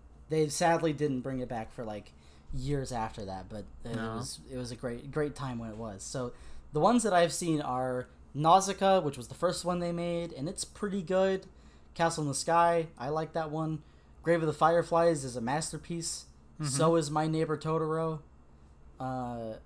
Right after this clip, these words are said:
Speaker 1: Porco Rosso, is a really interesting one. Have you ever heard of Porco, Porco
Speaker 2: Yes,
Speaker 1: Rosso?
Speaker 2: it's,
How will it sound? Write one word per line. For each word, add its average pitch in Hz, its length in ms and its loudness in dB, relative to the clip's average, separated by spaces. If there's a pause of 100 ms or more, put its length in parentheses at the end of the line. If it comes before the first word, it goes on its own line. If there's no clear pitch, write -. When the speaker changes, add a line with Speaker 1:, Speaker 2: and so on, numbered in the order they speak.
(240)
Speaker 1:
Porco 339 420 4
Rosso, 214 640 2 (560)
is 170 220 0
a 139 60 -2
really 427 400 0
interesting 220 600 -4
one. - 140 -10
Have 147 120 -8
you 403 140 -2
ever 330 100 -2
heard 339 220 0
of 277 100 -8
Porco, 294 360 0
Porco 226 240 2
Speaker 2:
Yes, 196 260 10
Speaker 1:
Rosso? 208 200 0
Speaker 2:
it's, - 420 4